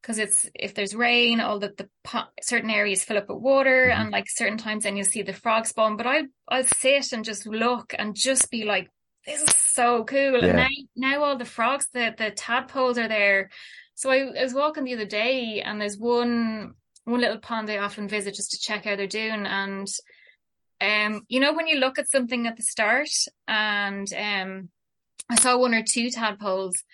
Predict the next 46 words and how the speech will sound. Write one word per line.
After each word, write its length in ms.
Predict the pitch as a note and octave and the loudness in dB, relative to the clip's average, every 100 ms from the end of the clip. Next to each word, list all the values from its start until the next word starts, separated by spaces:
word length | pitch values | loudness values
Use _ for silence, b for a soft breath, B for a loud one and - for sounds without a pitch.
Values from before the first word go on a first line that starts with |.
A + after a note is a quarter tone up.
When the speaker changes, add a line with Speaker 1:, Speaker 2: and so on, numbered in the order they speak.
| b b b - | b b b 0
Speaker 1:
and 100 | B3+ | 2
then 140 | C#4+ | 4
all 80 | C#4 | 2
of 60 | A#3+ | 0
a 60 | |
sudden 200 | - A#3+ | 0 0
I 60 | A3+ | 0
saw 220 | A3 A#3 | 0 0
more, 360 | A3+ A3+ B3+ A#3+ | 0 0 2 2
like, 220 | A3 A3 | -2 -4
it, 80 | B3+ - | -8 -8
it's 120 | A#3+ | -6
just, 200 | C4 - - | -4 -4 -4
it's 140 | B3 | -2
like 140 | C4+ C4 | 0 0
it 80 | A#3 | 0
reveals 500 | A#3 A3 A3+ C4 C4 | -2 -2 2 4 2
itself 400 | B3 - G#3 - | -2 0 -2 -2
to 160 | - F#3+ | 0 4
you. 60 | |
Speaker 2:
Yeah. 80 | F3+ | 4
Speaker 1:
And 80 | F3 | 4
then 100 | C#4+ | 0
you're 160 | D4 C4+ | -4 0
looking, 500 | C4 C#4 C4+ B3+ A#3+ | 0 0 -2 -2 -2
and 240 | A#3+ A#3 B B - - | 0 -2 B B -20 -4
the 80 | D#4+ | -2
whole, 460 | - D#4+ E4+ D#4+ - | 4 4 4 2 -6
the 80 | C#4 | -8
whole 460 | - C#4 D4+ D4 - | 0 2 2 0 -6
pond 360 | - C#4 C#4+ C#4 | -4 -2 0 0
was 120 | B3 | 0
actually 400 | A#3+ - B3 G#3 | -2 -2 -4 -6
moving. 480 | G#3+ A#3 A#3+ G#3+ G3 | -6 -4 -2 -2 -2
And 160 | A#3+ | -4
at 60 | B3 | -2
the 80 | C4 | -4
start 340 | - C#4 C#4+ | -2 -2 -2
I 60 | B3+ | -4
hadn't 240 | A#3 G3+ | -4 -4
seen 260 | G3+ A#3+ G#3+ | -2 -2 -2
it. 100 | G3+ | -2
So 220 | B3 A#3+ | 0 0
it's 160 | A#3 | 0
like 240 | C#4 C#4+ C4+ | -2 -2 0
your, 400 | C4+ A#3+ A3+ | 2 4 2